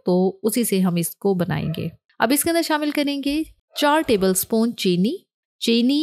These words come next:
इस ड्रिंक में मुझे तो थोड़ा कम ही पसंद है, तो इसलिए चार टेबलस्पून इनफ हो जाएगा, परफेक्ट मीठा रहेगा। लेकिन अगर आप में से जो ज़्यादा मीठा पसंद करते हैं वो थोड़ी सी इसको ज़्यादा भी कर सकते हैं।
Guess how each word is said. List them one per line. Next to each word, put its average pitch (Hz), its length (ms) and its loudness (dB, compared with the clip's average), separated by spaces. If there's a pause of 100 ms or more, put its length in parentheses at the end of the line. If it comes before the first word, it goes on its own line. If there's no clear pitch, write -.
(140)
इस 226 160 -4
ड्रिंक 240 340 0
में 247 180 0
मुझे 185 280 0
तो 202 140 0
थोड़ा 208 300 0
कम 233 280 -2
ही 254 120 0
पसंद 233 380 0
है, 226 160 0
तो 208 80 0
इसलिए 196 220 0
चार 196 260 -2
टेबलस्पून 202 480 -2 (100)
इनफ 254 280 0
हो 226 80 2
जाएगा, 202 380 -2
परफेक्ट 202 600 -4
मीठा 208 240 0
रहेगा। 202 440 -2 (200)
लेकिन 220 200 0
अगर 220 220 0
आप 202 220 0
में 208 60 2
से 220 140 -2
जो 208 200 0
ज़्यादा 180 360 0
मीठा 269 240 -2
पसंद 240 320 -2
करते 233 200 -2
हैं 247 60 0
वो 262 140 0
थोड़ी 208 160 2
सी 214 120 -2
इसको 220 240 -2
ज़्यादा 185 280 2
भी 175 120 -2
कर - 180 -4
सकते - 320 -8
हैं। 113 140 -6